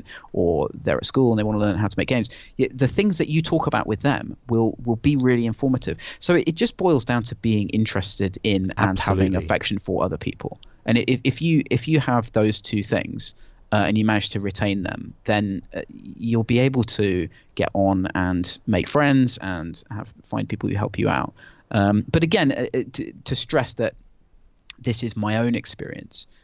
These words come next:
Speaker 1: and I know that a, a lot of other people have had very alienating experiences with particularly games events, and that's something that, um, every time I get an opportunity to influence that or, or change that or, you know, talk to people about improving that, I,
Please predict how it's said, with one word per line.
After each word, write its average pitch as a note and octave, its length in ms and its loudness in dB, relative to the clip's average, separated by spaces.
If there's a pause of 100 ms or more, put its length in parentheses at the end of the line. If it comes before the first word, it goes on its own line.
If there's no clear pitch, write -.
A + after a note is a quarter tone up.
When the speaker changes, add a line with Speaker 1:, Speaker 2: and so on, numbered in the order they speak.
(200)
Speaker 1:
and A2+ 120 2
I A#2 60 4
know C#3+ 240 4
that F#2+ 320 -4
a, G2+ 220 -6
a - 20 -6
lot G#2 160 -2
of G#2 80 -2
other A2 160 2
people - 480 -4 (360)
have - 260 -2
had G2+ 160 0
very A#2+ 240 4
alienating F#2+ 640 -2
experiences - 500 -6
with - 320 -4
particularly - 400 -2
games F#2+ 400 0
events, - 540 -4 (360)
and A#2 120 6
that's - 160 2
something G#2 320 -2
that, F#2+ 340 -2 (140)
um, D#2+ 600 -4 (580)
every A#2 280 2
time A2+ 380 2
I G2 80 2
get G2+ 220 -2
an G2+ 120 -4
opportunity G2+ 560 -2
to F#2+ 420 0 (360)
influence D#3+ 400 2
that C#3+ 180 2
or, G#2+ 220 0
or A2 100 0
change A2+ 440 0
that G2+ 260 0 (160)
or, - 560 -4
you - 100 -2
know, - 120 -2 (160)
talk A2 200 0
to - 80 -6
people G#2+ 240 2
about G2+ 160 2
improving G2 300 0
that, G2 140 0
I, G2 80 2